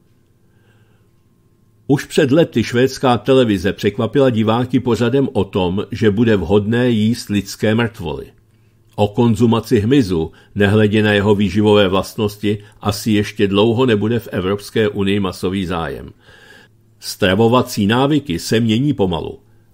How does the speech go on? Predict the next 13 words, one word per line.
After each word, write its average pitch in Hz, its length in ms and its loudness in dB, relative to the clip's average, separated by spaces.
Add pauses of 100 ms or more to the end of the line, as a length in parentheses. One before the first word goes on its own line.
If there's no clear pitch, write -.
ale 90 200 -2
ke 101 220 0
změnám 110 420 0
dochází. 76 640 -6 (340)
Spotřeba 127 600 0
hovězího 120 520 4
masa 127 420 -2
u 113 100 0
nás 110 300 -2
klesla 110 400 -2
o 104 160 -2
šedesát 123 640 -2
procent. 90 600 -2